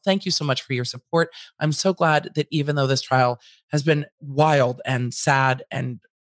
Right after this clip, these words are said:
just all the things, um, that it's brought us together in this weird world of legal commentary on the internet where you get real lawyers doing real legal analysis in real time of other lawyers.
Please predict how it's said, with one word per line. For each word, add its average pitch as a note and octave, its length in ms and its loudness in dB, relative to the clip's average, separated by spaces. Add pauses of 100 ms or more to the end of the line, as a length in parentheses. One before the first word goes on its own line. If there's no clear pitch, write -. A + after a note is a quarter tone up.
just - 320 -2
all C3+ 180 4
the C#3 120 0
things, D3 360 0 (380)
um, F3 240 4
that G#3 100 0
it's A3+ 140 -10
brought C4 260 2
us B3+ 160 2
together D3+ 400 2
in D3 180 -2
this C#3+ 180 -2 (360)
weird A3 300 2
world D3+ 380 2
of C3+ 200 0
legal E3+ 220 2
commentary D#3 680 0
on D3 140 0
the D#3+ 140 -2
internet C3 400 0 (260)
where C#3+ 260 2
you C#3 200 2
get D3 240 2
real F3 180 2
lawyers F3 460 2
doing C3+ 440 0
real F3 400 2
legal E3 300 -2
analysis E3 680 0
in D3 180 0
real E3 220 4
time D3+ 480 0
of D3 200 2
other D#3 240 2
lawyers. C#3+ 460 0